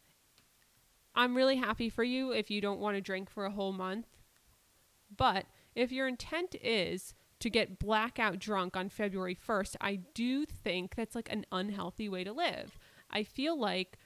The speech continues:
probably limiting your drinks during the week and, you know, whatever is a healthier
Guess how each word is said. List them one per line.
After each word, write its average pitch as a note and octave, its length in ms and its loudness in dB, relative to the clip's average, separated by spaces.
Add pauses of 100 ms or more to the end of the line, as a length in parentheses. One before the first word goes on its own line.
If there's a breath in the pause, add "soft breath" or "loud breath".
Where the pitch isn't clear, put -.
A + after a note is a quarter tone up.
(340 soft breath)
probably G#3+ 540 -2
limiting F#3 600 -2
your B3 120 0
drinks C4 420 -4
during G#3 240 0
the F#3+ 80 0
week G#3 380 -4
and, F3+ 360 -4
you G3 80 -2
know, F3+ 120 0
whatever F#3+ 560 0 (200)
is G3 140 -2
a F#3 40 -4
healthier F#3+ 800 -2